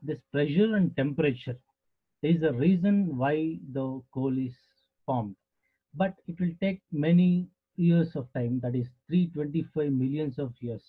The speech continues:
that much of years it will take for the complete formation. What are the four stages, as I mentioned? Peat, lignite, bituminous,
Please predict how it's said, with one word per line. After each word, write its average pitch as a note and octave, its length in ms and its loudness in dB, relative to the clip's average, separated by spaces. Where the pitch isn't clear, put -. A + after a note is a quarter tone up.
that B2 160 -6
much C3 240 -4
of B2 120 -6
years E3+ 360 0
it B2 100 -10
will A#2+ 180 -4
take B2+ 200 -2
for C#3 80 -2
the B2+ 100 -4
complete E3+ 460 -2
formation. B2 480 -6
What A#3 160 4
are B3 80 6
the A3+ 80 4
four G#3 260 4
stages, E3+ 460 2
as D#3 180 2
I D#3 40 4
mentioned? D3 420 0
Peat, G3 260 4
lignite, D#3 600 0
bituminous, D#3+ 500 2